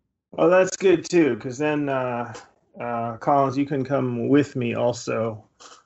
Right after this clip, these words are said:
uh, when we go to the lab. Um, but, uh, keeping the, the specimens for the meantime, uh, safe in a cooler, I guess we'll head to the coroner's house.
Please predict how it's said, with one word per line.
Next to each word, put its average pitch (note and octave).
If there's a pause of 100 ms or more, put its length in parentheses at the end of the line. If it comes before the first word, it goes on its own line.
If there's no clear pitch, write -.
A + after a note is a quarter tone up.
(340)
uh, B2
when A#2
we A2+
go C3
to B2+
the A2
lab. G#2+ (260)
Um, G#2+ (600)
but, A#2
uh, G#2+
keeping E3
the, B2 (640)
the -
specimens C3+
for B2+
the B2
meantime, B2+ (480)
uh, B2
safe C3+
in B2+
a A#2+
cooler, C#3+
I A#2+
guess B2+
we'll C3
head B2
to B2 (840)
the D#3
coroner's C#3
house. -